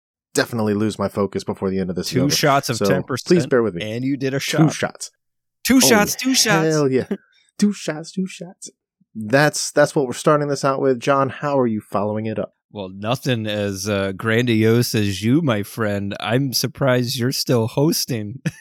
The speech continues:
Speaker 2: <laughs> this episode, 'cause, uh, you're gonna be Captain Jack Sparrow here before long.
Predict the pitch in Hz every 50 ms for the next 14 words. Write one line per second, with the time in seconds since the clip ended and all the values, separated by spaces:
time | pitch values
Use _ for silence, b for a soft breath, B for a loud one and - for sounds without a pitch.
0 | - 214 180 - 196 151 - - 170 143 - - 131 123 - - 120 110 - -
1 | 117 104 101 98 - _ _ _ _ _ - 123 117 110 104 101 110 113 110 107
2 | 107 107 107 110 139 175 160 131 110 104 113 113 107 - - 131 127 123 - 120
3 | 113 104 117 127 123 117 - - - 151 143 147 139 127 117 110 110 110 110 110
4 | 107 104 107 - - 117 113 104 104 127 135 123 107 101